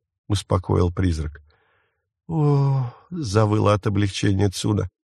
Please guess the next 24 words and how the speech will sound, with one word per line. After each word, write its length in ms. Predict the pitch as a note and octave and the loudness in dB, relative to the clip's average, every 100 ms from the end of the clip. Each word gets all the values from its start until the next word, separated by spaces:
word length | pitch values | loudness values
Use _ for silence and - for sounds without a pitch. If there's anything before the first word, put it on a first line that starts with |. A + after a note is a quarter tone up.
| _ _ - | _ _ -6
«Я 220 | B2+ B2 | -2 -2
пойду 360 | - B2 A2+ A2 | -2 -4 -2 -6
сварю 360 | - A#2 A2+ | -2 0 2
еще 320 | A2+ A2 G#2+ | 0 -2 -4
траву». 320 | F#2 F2+ E2+ D#2 - _ _ _ _ _ _ _ - | -2 0 0 -4 -12 _ _ _ _ _ _ _ -8
«У 260 | C#3+ - | -6 -6
важный 480 | B2+ C#3 C3 B2+ C3+ | -2 0 0 -4 -8
человек — 480 | - C#3 B2+ C3+ B2+ | -6 -4 0 0 -2
болезнь 640 | A#2 B2 B2 C3+ A#2+ C3 - | -2 0 2 0 -2 -8 -6
остров. 540 | B2+ A#2 - G#2+ - _ _ _ _ _ _ | -4 -4 -6 -12 -12 _ _ _ _ _ _
Его 400 | - C3 C3+ C#3 | -4 0 2 0
кусать 480 | - - B2+ C3 B2+ | -2 -4 -2 -2 -2
муха. 420 | C#3+ D3 B2+ - - - _ _ _ _ _ - | 0 0 0 -4 -6 -16 _ _ _ _ _ -8
Пускать 480 | - A2 - C3+ - | -4 -4 0 -2 -2
коже 340 | - C3 B2 | -2 0 0
яд. 320 | B2 B2 A2+ _ _ _ _ _ _ _ _ _ | 2 2 0 _ _ _ _ _ _ _ _ _
Важный 400 | C3 C#3 C3 C#3 | 0 2 4 2
человек 520 | - C3+ C3 C3+ C3+ | 2 0 2 2 0
не 180 | C3 C3+ | -2 -2
знать 420 | B2+ C#3 C3 - - | 2 2 2 0 -6
такой 360 | A2+ - A2 | -6 -2 -2
яд, 340 | A2 G#2+ G2 B2+ | 2 2 0 0
нет 240 | B2+ B2 | 0 -2
привычка, 640 | - B2+ B2 A#2+ - C#2+ | -4 -2 -2 -4 -6 -10